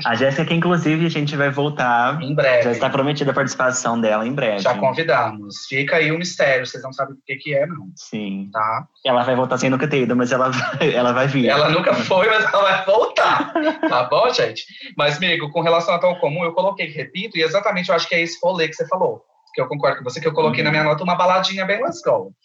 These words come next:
Speaker 2: né? Que lembra mesmo essa
Speaker 1: Uhum.
Speaker 2: vibe Sandy Júnior e tal, né?
Speaker 1: Sim. E depois a última a gente tem Esconderijo, que fica escondidinha lá no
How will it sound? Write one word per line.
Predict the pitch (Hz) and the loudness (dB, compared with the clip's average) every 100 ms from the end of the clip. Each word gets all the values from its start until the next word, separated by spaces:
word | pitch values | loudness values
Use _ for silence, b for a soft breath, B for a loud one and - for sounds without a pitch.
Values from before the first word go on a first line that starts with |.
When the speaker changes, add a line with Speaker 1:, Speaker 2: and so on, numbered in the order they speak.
| b b - | b b -2
Speaker 2:
né? | 160 | -2
Que | 196 170 | 0 0
lembra | 160 180 196 | 2 2 2
mesmo | 196 156 165 165 | 0 2 0 0
essa | 151 151 | 0 2
Speaker 1:
Uhum. | 127 | 2
Speaker 2:
vibe | 131 139 139 - | 4 2 0 -2
Sandy | 139 127 131 | -4 -4 -6
Júnior | - 127 127 131 135 123 | -8 -6 -4 -6 -4 -4
e | 127 | -4
tal, | - - 98 - _ _ _ _ - | -4 -2 -2 -6 _ _ _ _ -20
né? | 113 104 110 185 - _ _ - - | -14 -10 -6 -8 -10 _ _ -12 -10
Speaker 1:
Sim. | 135 123 117 120 120 - _ _ _ _ _ _ _ _ _ _ _ _ _ _ _ _ _ | -6 -6 -8 -10 -14 -14 _ _ _ _ _ _ _ _ _ _ _ _ _ _ _ _ _
E | 220 | -6
depois | 247 185 180 | -2 0 2
a | 175 | 2
última | 156 156 | 0 -2
a | 160 | -4
gente | 160 160 - | -4 -6 -6
tem | 147 143 160 143 - | -4 -4 -4 -8 -8
Esconderijo, | 151 - 175 175 175 139 131 135 135 | -10 -6 -2 0 0 0 0 -2 -4
que | 143 | -6
fica | - 151 | -6 -6
escondidinha | 147 175 196 175 156 139 135 135 | -4 -4 -2 -2 -4 -4 -4 -2
lá | 131 | -2
no | 131 | -2